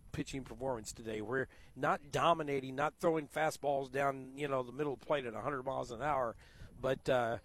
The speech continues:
hitting the corners, throwing the off-speed pitch when he needs to, keeping the batters off balance, and right now, uh, pitching a pretty good, uh, game. He's pitching a shutout.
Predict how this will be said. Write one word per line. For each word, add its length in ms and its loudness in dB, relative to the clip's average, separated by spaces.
hitting 220 2
the 60 0
corners, 600 0
throwing 220 2
the 80 2
off-speed 480 0
pitch 240 2
when 120 -4
he 100 -4
needs 240 -6
to, 180 4
keeping 300 -4
the 140 0
batters 380 2
off 220 2
balance, 420 0
and 240 -6
right 220 0
now, 320 2
uh, 140 0
pitching 320 -6
a 40 -6
pretty 220 -6
good, 340 -4
uh, 60 0
game. 320 -6
He's 220 -16
pitching 260 -10
a 60 -12
shutout. 320 -4